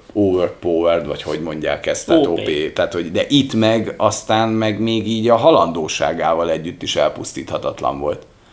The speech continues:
Speaker 2: Igen.
Speaker 1: Tehát még az a kártya sem működött, hogy na most már lesz tétje, mert nem, nem, ö, nem funkcionál.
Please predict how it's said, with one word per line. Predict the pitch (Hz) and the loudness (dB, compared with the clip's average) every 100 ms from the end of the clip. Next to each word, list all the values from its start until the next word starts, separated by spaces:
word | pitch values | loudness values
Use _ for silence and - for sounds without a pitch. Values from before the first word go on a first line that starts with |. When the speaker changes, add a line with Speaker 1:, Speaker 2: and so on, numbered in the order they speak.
| - | -6
Speaker 2:
Igen. | 156 147 135 - | -2 -2 -4 0
Speaker 1:
Tehát | 123 113 123 | 4 4 4
még | 123 113 | 4 4
az | 135 185 | 4 6
a | 101 | 6
kártya | - 87 90 98 | 6 2 4 0
sem | 92 95 | 0 0
működött, | 92 90 90 95 95 90 | 0 -4 -2 0 0 -2
hogy | 98 | -2
na | 101 107 | 4 4
most | 113 110 113 | 4 2 2
már | 98 107 | 4 6
lesz | 107 - - | 4 4 -2
tétje, | 80 - - 95 107 117 - - - - | -2 -4 -2 4 4 4 -12 -20 -18 0
mert | 120 135 127 - - _ | 2 4 2 -8 -20 _
nem, | - 123 104 87 87 | 2 4 4 2 -2
nem, | 107 104 107 90 85 | -2 0 2 0 -4
ö, | 98 92 87 - - - | -4 -2 -2 -6 -20 -4
nem | 110 101 | 2 2
funkcionál. | - 90 - - 82 65 | 0 -6 -4 -4 -2 -4